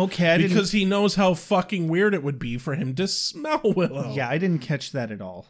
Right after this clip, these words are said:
Speaker 2: Apparently, Oz is coming back to school. He's holding the book.
Speaker 1: He gets some awkward babbling out of Tara and some reluctant well-wishing. She's
Speaker 2: Oh, who doesn't get awkward babbling out of Tara, though?
Speaker 1: Willow.
Speaker 2: Well, okay, yeah.
Speaker 1: <laughs> And then he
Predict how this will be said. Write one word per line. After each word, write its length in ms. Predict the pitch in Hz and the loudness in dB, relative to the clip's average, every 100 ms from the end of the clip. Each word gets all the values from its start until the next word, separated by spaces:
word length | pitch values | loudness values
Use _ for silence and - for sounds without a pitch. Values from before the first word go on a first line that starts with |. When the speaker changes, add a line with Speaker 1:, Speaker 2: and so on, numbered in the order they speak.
| _ | _
Speaker 2:
Apparently, 560 | 143 - 202 202 202 165 | 2 4 4 2 0 0
Oz 300 | 139 147 160 | 0 0 -2
is 100 | 143 | -4
coming 320 | 143 131 131 | -2 -2 -4
back 220 | 120 117 | -6 -8
to 100 | 127 | -8
school. 540 | - - 143 185 349 | -8 -6 -4 -2 -2
He's 160 | 160 113 | -4 -2
holding 320 | 139 120 113 | -4 -4 -6
the 80 | 107 | -10
book. 580 | - 180 220 - - - | -4 -2 -2 -8 -20 -20
Speaker 1:
He 160 | - 165 | -10 -2
gets 260 | 165 156 - | -2 -2 -4
some 340 | - 147 143 185 | -4 -4 -4 -2
awkward 460 | 208 220 214 151 | -2 0 0 2
babbling 500 | 160 165 165 160 156 | 2 0 0 -2 0
out 140 | 139 127 | -2 -2
of 100 | - | -6
Tara 720 | - 175 160 151 147 143 - | -2 2 4 4 2 0 -4
and 320 | 139 135 135 | -6 -4 -6
some 240 | 131 139 135 | -4 -4 -2
reluctant 460 | 165 202 175 165 | -2 -2 -2 -4
well-wishing. 960 | 165 190 190 196 196 - 185 185 185 180 | 0 2 2 0 -2 -2 0 0 0 -2
She's 160 | - | -2
Speaker 2:
Oh, 220 | 247 240 226 | 0 4 4
who 180 | 285 | 4
doesn't 380 | 214 156 147 147 | 2 -2 -2 -6
get 160 | 135 - | -8 -6
awkward 400 | 123 127 147 123 | -8 -4 -4 -4
babbling 380 | 117 110 113 107 | -4 -6 -8 -10
out 120 | 101 | -12
of 120 | 101 | -14
Tara, 320 | - 123 113 | -10 -8 -8
though? 260 | 98 90 - - - | -12 -18 -20 -20 -8
Speaker 1:
Willow. 500 | 117 120 120 127 - _ _ - | -6 -4 -6 -8 -10 _ _ -4
Speaker 2:
Well, 240 | 156 131 135 | -2 -2 -4
okay, 240 | 131 113 | -6 -6
yeah. 560 | 104 - - 214 214 - _ 220 185 | -8 -14 2 2 2 -2 _ -12 -12
Speaker 1:
<laughs> 400 | - _ _ - | -20 _ _ 0
And 340 | 160 160 160 | 2 4 2
then 240 | 156 220 214 | 2 2 2
he 560 | 180 196 196 185 170 | 2 2 2 2 0